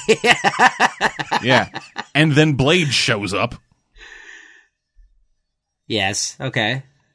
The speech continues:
Speaker 2: And yeah,
Speaker 1: Is
Speaker 2: like,
Speaker 1: it
Speaker 2: no,
Speaker 1: what,
Speaker 2: this, this,
Speaker 1: what,
Speaker 2: what
Speaker 1: what,
Speaker 2: the,
Speaker 1: what look
Speaker 2: what the
Speaker 1: are they
Speaker 2: fuck?
Speaker 1: going for with Blade?
Speaker 2: Uh, they're
Speaker 1: Is it the
Speaker 2: going
Speaker 1: classic
Speaker 2: for,
Speaker 1: Blade?
Speaker 2: they're going for Wesley Snipes Blade.
Speaker 1: Okay.
Speaker 2: Yeah, the only Blade that matters right now, 'cause they're not gonna go back to fucking, like,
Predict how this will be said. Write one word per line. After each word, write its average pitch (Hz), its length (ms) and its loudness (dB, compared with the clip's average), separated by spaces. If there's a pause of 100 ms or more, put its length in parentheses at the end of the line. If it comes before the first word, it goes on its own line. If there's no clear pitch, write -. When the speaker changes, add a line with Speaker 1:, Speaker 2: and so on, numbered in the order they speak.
(760)
Speaker 2:
And 147 120 -4
yeah, 202 160 4
Speaker 1:
Is 160 60 4
Speaker 2:
like, 165 160 6
Speaker 1:
it - 60 -20 (540)
Speaker 2:
no, 185 180 0
Speaker 1:
what, 143 180 2 (100)
Speaker 2:
this, - 100 -12
this, 202 120 -2
Speaker 1:
what, 170 240 -2
Speaker 2:
what 156 80 -4
Speaker 1:
what, 170 120 0
Speaker 2:
the, 180 80 4
Speaker 1:
what 220 160 4
look 180 140 2
Speaker 2:
what 196 60 2
the 175 80 2
Speaker 1:
are 156 80 6
they 151 60 4
Speaker 2:
fuck? 131 60 0
Speaker 1:
going 135 220 4
for 123 260 0
with 98 140 -8
Blade? 101 300 -4 (600)
Speaker 2:
Uh, 139 480 4
they're 117 280 2
Speaker 1:
Is 147 40 4
it 143 40 2
the 139 60 4
Speaker 2:
going 139 140 4
Speaker 1:
classic 139 360 6
Speaker 2:
for, 127 100 2
Speaker 1:
Blade? 165 340 2 (280)
Speaker 2:
they're 151 200 6
going 156 220 2
for 160 220 2
Wesley 135 280 2
Snipes 113 240 -2
Blade. 78 300 -8 (920)
Speaker 1:
Okay. 147 420 2 (680)
Speaker 2:
Yeah, 123 200 2
the 135 160 2
only 151 280 6
Blade 135 300 2
that 131 140 2
matters 120 260 4
right 101 140 0
now, 90 160 0
'cause 113 120 -8
they're 127 60 -4
not 165 140 4
gonna 160 120 2
go 147 140 4
back 131 280 2
to 123 100 0
fucking, 113 400 -2
like, 90 240 -4